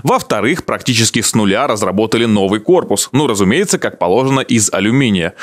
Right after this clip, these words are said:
Каким-то образом умудрились увеличить внутренний объём аж на тридцать процентов, что позволило сдвинуть нижнюю границу ещё на пять герц. Драйверы тоже новые, разумеется, тоже фирменные, карбониевые.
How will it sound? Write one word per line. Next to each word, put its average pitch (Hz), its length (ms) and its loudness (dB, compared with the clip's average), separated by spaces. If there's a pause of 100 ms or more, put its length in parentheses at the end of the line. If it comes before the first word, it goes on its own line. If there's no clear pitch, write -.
(240)
Каким-то 139 420 0
образом 147 580 2
умудрились 127 560 2
увеличить 143 520 2
внутренний 131 460 0
объём 139 520 0
аж 101 220 -2
на 120 140 0
тридцать 107 420 -2
процентов, 127 580 -2 (160)
что - 180 0
позволило 190 600 2
сдвинуть 120 560 0
нижнюю 101 320 0
границу 151 580 0
ещё 110 460 0
на 131 120 -2
пять 90 220 -2
герц. 95 440 -4 (340)
Драйверы 170 500 2
тоже 170 320 0
новые, 151 400 4
разумеется, 160 580 2
тоже 175 300 2
фирменные, 127 600 2
карбониевые. 120 960 2